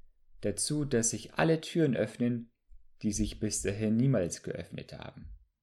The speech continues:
Ich hätte über manches in Indien unmöglich die Wahrheit erfahren, wenn ich ausländische Kleidung angehabt hätte. Und mehr, ja viel mehr noch als das, es öffnete Herzenstüren.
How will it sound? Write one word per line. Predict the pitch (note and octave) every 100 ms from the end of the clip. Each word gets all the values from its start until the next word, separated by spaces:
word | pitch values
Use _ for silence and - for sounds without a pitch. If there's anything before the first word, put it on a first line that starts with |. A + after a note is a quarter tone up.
| _ - - _ _ _ - - - _ _ _ _ _ _ _ _ _
Ich | G2+ -
hätte | A#2 A2+ G2+
über | G2 F#2+
manches | F#2+ - A3+ E3+ - C3+ B2
in | A#2
Indien | - C3 B2 B2 A#2 -
unmöglich | D#3+ D#3+ D3+ D3+ C3+ B2+ -
die | A2+ A2
Wahrheit | E2+ A#2 F2+ -
erfahren, | E2+ - E2 F#2 A#2 - _ _ _
wenn | - F2+
ich | F2 - -
ausländische | G#2+ A#2 G#2+ F#2+ F#2 - F2
Kleidung | - G#2+ A#2 E2+
angehabt | E2+ E2 D#2+ D#2+ - -
hätte. | C#2+ - - _ _ _ _ _ _ _
Und | F2+ F2+ -
mehr, | A#2 C#3 F#2 - _ _ _
ja | F2 F#2+
viel | - D#3+ F3
mehr | C3 G#2+
noch | G#2 G2+
als | G2 -
das, | C#3+ B2 - - _ _ _
es | - - -
öffnete | D3+ D#3+ D#3+ D#3 D3
Herzenstüren. | D#3+ F3+ - - E2+ - - E2+ D2 -